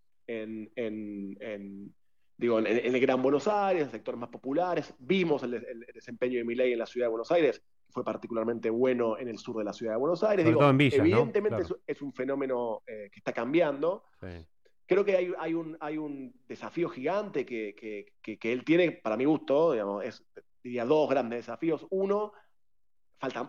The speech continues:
Speaker 1: falta bastante para el
Speaker 2: Sí,
Speaker 1: dos mil veintitrés,
Speaker 2: falta mucho,
Speaker 1: y hay
Speaker 2: falta
Speaker 1: una
Speaker 2: mucho.
Speaker 1: sensación que el espacio ese está en quinta fondo, ¿no? Digamos,
Speaker 2: Sí.
Speaker 1: y a veces est-, estos procesos son de, son de, este, mm, pa-, para pensarlos en el mediano plazo, digo, a veces estar en quinta fondo, después te quedas sin nafta.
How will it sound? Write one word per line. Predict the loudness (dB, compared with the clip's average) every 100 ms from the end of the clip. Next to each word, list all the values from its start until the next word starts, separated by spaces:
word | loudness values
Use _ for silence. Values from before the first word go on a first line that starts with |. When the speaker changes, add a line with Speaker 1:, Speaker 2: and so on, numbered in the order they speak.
| -8
Speaker 1:
falta | -6 -6
bastante | -6 -6 -8 -8
para | -8 -8
el |
Speaker 2:
Sí, |
Speaker 1:
dos | -8
mil | -6
veintitrés, | -4 0 2
Speaker 2:
falta | 2
mucho, | 0 0
Speaker 1:
y |
hay | 0
Speaker 2:
falta | 0
Speaker 1:
una |
Speaker 2:
mucho. | -4 -6
Speaker 1:
sensación | -6 -8 -6 2 4 4 0 _ _ _
que | -6
el | -4
espacio | -2 -2 2 4
ese | 4 4 0 0
está | -2 -6
en | -6
quinta | -6 -6 -6
fondo, | -2 -2 0 -6 -8 -4
¿no? | -2 -2
Digamos, | -2 -2 -4
Speaker 2:
Sí. | -2
Speaker 1:
y |
a | 0
veces | 0 0 -4 _ _ _ _
est-, | -18 -12
estos | -4 -2
procesos | 0 2 2
son | 4 2
de, | 2 2
son | -2 -2
de, | 0 2 0 -2 -8 -20 -20 -10
este, | -10 -6 -4 -2
mm, | -2 -6 -8 -12 -10
pa-, | -4
para | 0 2
pensarlos | 2 2 2
en | 2
el |
mediano | 2 2 2
plazo, | 2 0 0 -8 -8 -8
digo, | -6
a | -6
veces | -6
estar | -6 -4
en | -6
quinta | -6 -6 -4
fondo, | -2 0 2 2
después | -2 -8
te | -8
quedas | -10
sin | -8
nafta. | -10 -10 -14